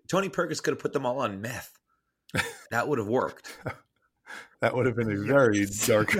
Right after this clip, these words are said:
Speaker 1: <laughs>
Speaker 2: right. If, if, if Disney thought this was dark, <laughs> that would have been a real dark turn.
Speaker 3: Uh, okay, so we disagree on the quality of the movie.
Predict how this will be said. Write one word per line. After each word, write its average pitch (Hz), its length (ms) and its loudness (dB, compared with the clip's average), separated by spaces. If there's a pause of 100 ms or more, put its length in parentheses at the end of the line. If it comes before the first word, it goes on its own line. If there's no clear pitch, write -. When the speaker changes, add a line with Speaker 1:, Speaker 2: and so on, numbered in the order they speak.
(140)
Speaker 1:
<laughs> - 200 4
Speaker 2:
right. 120 220 10
If, 147 260 6
if, 147 320 6
if 139 240 6
Disney 165 300 6
thought 147 280 6
this - 360 4
was 117 160 -2
dark, 113 540 0 (260)
<laughs> - 300 -8
that 151 120 6
would 135 120 2
have 127 260 2
been 117 100 2
a 113 80 0
real 120 240 2
dark 101 320 0
turn. 92 280 -8 (280)
Speaker 3:
Uh, 170 280 4
okay, 247 240 4 (100)
so 214 160 6
we 214 80 6
disagree 226 580 4
on 180 180 0
the 151 80 -2
quality 202 500 2
of 175 160 -6
the 185 100 -6
movie. 131 500 -8